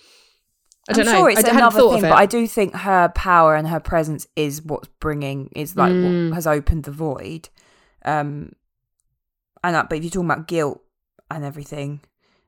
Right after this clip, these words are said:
Speaker 2: and it's feeding off
Speaker 1: Yeah.
Speaker 2: guilt, then obviously if she's, the fact
Speaker 1: Oh.
Speaker 2: that, you know, the, the kind of callback with Mike saying, "What have you done?" and, you know, back to Papa saying it.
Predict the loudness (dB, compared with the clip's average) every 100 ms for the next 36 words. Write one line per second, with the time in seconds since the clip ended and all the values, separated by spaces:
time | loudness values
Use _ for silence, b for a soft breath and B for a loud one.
0 | _ -12 -10 -14 -8 -8 -6 -6 -4 -2
1 | -2 -2 -6 -8 -6 -8 -10 -12 -12 -12
2 | -18 -16 -14 -10 -10 -10 -16 b b b
3 | b b b _ _ -8 -4 4 4 4
4 | 0 0 0 -2 -2 -8 -4 -4 -4 -2
5 | -2 4 4 4 0 -2 -2 -6 -4 -6
6 | -6 -4 -2 0 -2 -4 -6 -8 -12 -12
7 | -10 -10 -12 -10 -10 -10 -10 -6 -4 -4
8 | -4 -6 -6 -8 -8 -10 -12